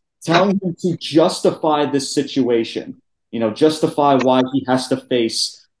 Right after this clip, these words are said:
why the Intercontinental Championship, realistically also, David, has been a complete joke over the last pretty much been, like, two, three plus years,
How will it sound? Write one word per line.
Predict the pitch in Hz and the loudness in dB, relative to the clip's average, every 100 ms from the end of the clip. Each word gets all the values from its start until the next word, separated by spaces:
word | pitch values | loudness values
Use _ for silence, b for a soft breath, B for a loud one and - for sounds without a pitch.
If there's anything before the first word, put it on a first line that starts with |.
| _ - | _ -2
why | 131 120 | 0 2
the | 127 | 2
Intercontinental | 143 - - 147 135 131 120 | 0 -2 -6 -4 0 0 -2
Championship, | - 156 151 117 - 123 - | -2 -2 -2 -6 -6 -6 0
realistically | 175 185 143 151 - 104 110 | 2 4 2 0 -4 -6 -2
also, | 113 120 - 95 | 0 0 -2 -4
David, | 104 101 98 | -4 -4 -6
has | 104 | -6
been | - 104 | -4 -4
a | |
complete | 101 101 87 113 113 107 - _ _ _ _ 120 | -4 -8 -6 0 0 0 -6 _ _ _ _ -12
joke | - 127 117 104 | 0 4 4 4
over | 107 113 113 | 0 0 0
the | |
last | 107 110 110 104 - - _ _ _ - | 0 0 -2 -4 -6 -14 _ _ _ 0
pretty | 226 233 | 4 6
much | 160 131 - - | 6 2 -4 -6
been, | 127 110 104 | -4 -2 -2
like, | 113 - | -2 -4
two, | - 160 151 139 - | 0 4 4 4 -6
three | - 147 135 | -2 0 0
plus | - 127 - 113 | 0 -2 -2 -4
years, | 117 127 101 101 - - | 2 4 2 -2 -8 -18